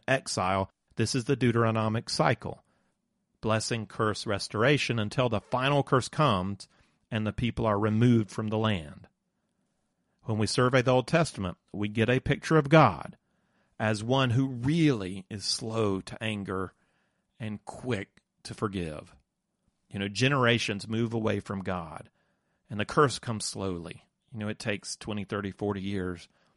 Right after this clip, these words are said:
God's hand of protection is not quickly removed, but when it is, and Israel cries out from the heart, God is quick to forgive and restore Israel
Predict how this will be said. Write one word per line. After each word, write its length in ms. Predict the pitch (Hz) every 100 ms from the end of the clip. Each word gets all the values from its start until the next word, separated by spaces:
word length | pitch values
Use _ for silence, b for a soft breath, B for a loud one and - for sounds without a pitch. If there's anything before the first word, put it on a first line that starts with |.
| _ _ _ _ _ _ -
God's 280 | 113 95
hand 260 | - 127 135
of 80 | 131
protection 480 | - 120 104 - 104
is 140 | 95
not 180 | 110 -
quickly 340 | - 120 117
removed, 540 | 98 98 90 87 90 -
but 180 | -
when 120 | 120 123
it 100 | 135
is, 520 | 185 104 87 85 - b b b
and 180 | 113 101 -
Israel 320 | 127 123 113
cries 360 | - 127 143
out 140 | 147 131
from 140 | 135
the 80 | 117
heart, 400 | - 135 220 -
God 220 | 143 123 120
is 120 | -
quick 360 | - 208 -
to 100 | -
forgive 440 | 117 107 101 101 98
and 120 | 104
restore 360 | 101 - 113 113
Israel 440 | 107 120 107 98